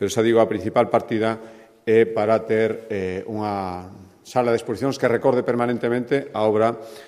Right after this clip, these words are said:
deste arquitecto que ten, pois, em, actuacións tan sinaladas como o templete do Metro de Madrid para a Gran Vía,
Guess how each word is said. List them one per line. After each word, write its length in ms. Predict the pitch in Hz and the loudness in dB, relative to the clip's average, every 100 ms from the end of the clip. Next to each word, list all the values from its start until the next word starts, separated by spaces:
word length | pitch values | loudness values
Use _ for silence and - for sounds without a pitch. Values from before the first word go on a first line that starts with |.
| - 110 | -18 -4
deste 320 | 107 117 - | -2 0 2
arquitecto 540 | 117 117 120 117 - | 2 2 0 0 0
que 80 | 127 | -4
ten, 560 | - 107 104 98 90 90 | -4 -4 -4 -8 -12 -14
pois, 560 | 95 92 87 - - _ _ _ _ _ | -12 -12 -12 -16 -20 _ _ _ _ _
em, 640 | 107 98 90 90 82 80 - | -6 -4 -4 -6 -10 -14 -14
actuacións 480 | - 110 113 135 127 | -10 -4 0 2 2
tan 100 | 131 | 2
sinaladas 540 | 117 127 120 127 139 127 | 2 4 6 6 6 2
como 180 | 113 | -4
o 80 | 110 | -2
templete 380 | 113 101 123 120 | -2 -2 0 0
do 80 | 110 | 0
Metro 240 | 113 110 | 0 0
de 80 | 107 | 0
Madrid 320 | 104 120 170 | 0 2 2
para 240 | 175 104 104 | 2 0 0
a 20 | |
Gran 220 | 107 113 | -2 -2
Vía, 320 | 123 135 139 | 0 0 0